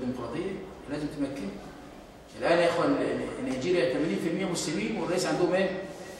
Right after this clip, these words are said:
نصارى. خلاص؟ فطبعا أنا أقبل إزالة السيادة للشعب وليس لرب العالمين. في دين وعقيدة تفاوض في إيه؟ هل، هل في مجال الاعتقاد ممكن أتفاوض؟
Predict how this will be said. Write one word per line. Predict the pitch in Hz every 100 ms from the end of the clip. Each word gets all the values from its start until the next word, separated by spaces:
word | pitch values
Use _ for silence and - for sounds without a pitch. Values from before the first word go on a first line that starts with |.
| - - - - - 226 - - 151
نصارى. | - 180 - - - - - - - - - - - - - - - - 139
خلاص؟ | 160 - -
فطبعا | - 147 143 139 160
أنا | 151 156 -
أقبل | - 165
إزالة | 165 170 165
السيادة | 147 165 -
للشعب | - - - - - - -
وليس | 139 143
لرب | 143 135 127
العالمين. | 120 - - - - - - - - - - - - - - - - - - -
في | 143
دين | 240 233
وعقيدة | - 220 - - 170
تفاوض | - 196 175
في | -
إيه؟ | 143 147 - - - - - - - - - - - -
هل، | 170 175
هل | 175 185
في | 185 151 147 - 147
مجال | 330 285
الاعتقاد | 254 - - 165
ممكن | 330 -
أتفاوض؟ | - 196 427 214